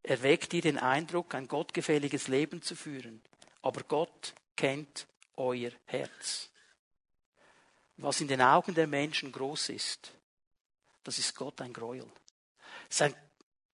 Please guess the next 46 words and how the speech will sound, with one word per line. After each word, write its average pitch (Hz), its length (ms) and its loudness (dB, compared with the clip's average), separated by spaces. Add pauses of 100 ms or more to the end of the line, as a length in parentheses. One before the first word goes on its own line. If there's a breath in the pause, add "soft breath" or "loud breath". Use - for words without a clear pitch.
(380)
klares 254 640 12
Wort, - 320 -2
das 143 100 -8
Jesus 156 260 -6
hier 131 240 0
ausspricht. - 680 -14 (1500 soft breath)
Dass - 120 2
er 170 100 10
eigentlich 196 240 12
sagt, 180 380 6
ich - 160 2
schaue 160 380 4
nicht, 196 280 -2
wie 165 100 -4
fromm 156 300 -4
du 180 120 -10
bist 185 400 -4
und 143 160 -14
wie 147 180 -12
du 165 100 -12
betest 151 540 -4
und 151 100 -14
was 147 200 -8
du 147 160 -8
alles 135 240 -8
machst 147 420 -2
und 165 100 -14
was 151 200 -4
du - 140 -8
alles 151 220 -6
äußerlich 143 460 -4
noch 131 180 -10
zeigst. - 600 4 (340 loud breath)
Ich - 80 2
möchte 147 300 6
in 135 60 4
dein 127 100 10
Herz 127 320 8
hineinschauen, 180 580 8
mal 147 120 0
schauen, 143 300 6
wie 151 60 -2
du 151 80 0
mit 139 160 -2
Mammon 143 300 2
umgehst. 143 480 -4